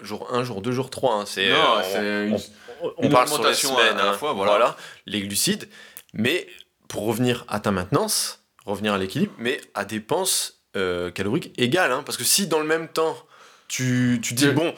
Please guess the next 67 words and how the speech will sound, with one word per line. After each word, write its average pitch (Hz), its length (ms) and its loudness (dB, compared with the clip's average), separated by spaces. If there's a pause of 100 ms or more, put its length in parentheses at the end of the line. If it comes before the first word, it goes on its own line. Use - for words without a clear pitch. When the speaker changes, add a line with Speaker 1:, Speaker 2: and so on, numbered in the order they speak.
(120)
Speaker 1:
je - 140 2
faisais 127 260 2
deux 127 200 -4
fois 165 160 2
plus 156 180 -6
de 143 60 -2
sport - 320 0
parce 175 220 2
que 165 280 -4 (100)
je 110 120 -6
voulais 120 160 -2
perdre 110 180 -2
du 107 80 -14
poids. - 140 0
Maintenant 135 220 0
que 120 40 -2
j'ai 131 100 -2
perdu 127 460 -2 (140)
mon 123 200 -2
poids, 131 360 2 (380)
je 107 120 -4
vais 113 400 0
réduire 120 320 -4
mon 104 160 -4
sport. 196 320 -2
Ah - 80 -4
bah, 117 100 4
du 113 160 -8
coup, 190 160 -6
là, 147 220 6
euh, 110 480 2
tu 110 140 -8
te - 80 -10
retrouves 120 340 -6
dans 110 260 0
le 110 80 -2
même 113 180 -2
cercle, - 320 -2
en 107 60 -4
fait. 104 300 -6 (400)
Tu - 100 -10
pourras 113 180 2
pas 135 120 2
réaugmenter 123 480 -2
parce 151 140 -4
que 123 80 -4 (240)
Speaker 2:
Ah 135 120 2
ouais, 240 120 6
ouais. 254 160 6
Speaker 1:
tu, - 80 -4
tu 120 100 -2
vas 123 120 4
plus, - 120 -6
Speaker 2:
Ah 127 40 -4
bah, 123 80 2
Speaker 1:
tu 123 40 2 (100)
vas - 60 6
faire 135 140 4
Speaker 2:
effectivement. - 60 4
Speaker 1:
moins 135 100 4
de 139 80 2
sport. - 300 -2
Speaker 2:
Si 175 340 -4
vous 127 180 -2
arrêtez 147 280 4
de 131 80 2
faire... 127 380 2